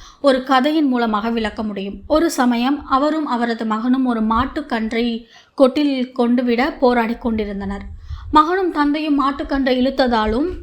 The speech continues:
தள்ளியதாலும் சோர்வடைந்து போய்விட்டனர். அப்போது அந்த பக்கமாக ஒரு சிறுமி வந்து, சிறுமி வந்து கொண்டிருந்தாள். அவள்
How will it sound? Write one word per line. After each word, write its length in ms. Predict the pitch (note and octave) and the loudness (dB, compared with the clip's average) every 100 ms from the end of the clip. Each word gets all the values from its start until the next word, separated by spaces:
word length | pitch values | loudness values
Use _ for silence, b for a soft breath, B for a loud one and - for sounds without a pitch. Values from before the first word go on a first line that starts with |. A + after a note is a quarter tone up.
| - _ - | -16 _ 2
தள்ளியதாலும் 720 | C4+ C#4 D4 C4 A3+ A#3 D#4 | 2 4 2 2 0 0 0
சோர்வடைந்து 600 | D#4+ D4 C4+ A3+ A3+ B3+ | 2 2 2 0 -2 0
போய்விட்டனர். 600 | B3 A#3 G3 G3+ F#3+ - | -2 -2 -6 -6 -6 -4
அப்போது 340 | - D#4 D#4 | -2 2 2
அந்த 180 | C4+ B3 | 2 0
பக்கமாக 420 | A#3 A3+ C#4+ C#4 B3 | -2 -4 -2 -2 -2
ஒரு 160 | A3 A3 | -6 -4
சிறுமி 420 | D#4+ E4 E4 C#4+ | -2 2 2 2
வந்து, 300 | A3+ G#3+ D4+ - B B B B - | 0 0 -2 -4 B B B B -2
சிறுமி 320 | E4+ F4 D#4+ | 0 2 2
வந்து 220 | A#3+ B3 | 2 0
கொண்டிருந்தாள். 640 | C4+ A#3+ A3 G#3 G3+ G3 - | 2 0 0 -2 -4 -6 0
அவள் 300 | C4+ D#4 | 2 2